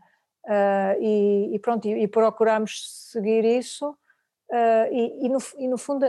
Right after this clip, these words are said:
a minha investigação também foi assim, p-, nestes pequenos saltos, até, eh, sessenta e um, que, hum, pronto, que é onde, de facto, graças ao Afonso Ramos, que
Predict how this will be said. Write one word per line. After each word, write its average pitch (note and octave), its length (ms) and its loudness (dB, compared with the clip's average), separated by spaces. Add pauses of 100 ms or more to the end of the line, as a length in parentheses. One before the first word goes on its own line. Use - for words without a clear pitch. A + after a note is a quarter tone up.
(160)
a A#3+ 60 -2
minha B3+ 220 -2
investigação B3 440 -2
também C4+ 200 -4
foi C4+ 180 0
assim, B3+ 260 -4
p-, B3 120 -14
nestes A#3 420 -6
pequenos A3 440 -6
saltos, B3+ 460 -4 (560)
até, A3 600 4
eh, G3+ 420 -8
sessenta G3+ 600 -4
e G3+ 160 4
um, G#3+ 240 -2 (600)
que, G#3+ 80 -2
hum, G#3 1000 -2 (220)
pronto, G#3 300 -6
que A3 160 2
é A3 100 6
onde, A3+ 440 2 (380)
de G#3 140 -4
facto, A3 640 -4
graças G#3 680 -2 (340)
ao G3 260 0
Afonso G3 460 -4
Ramos, G3+ 380 -2
que F#3+ 500 -4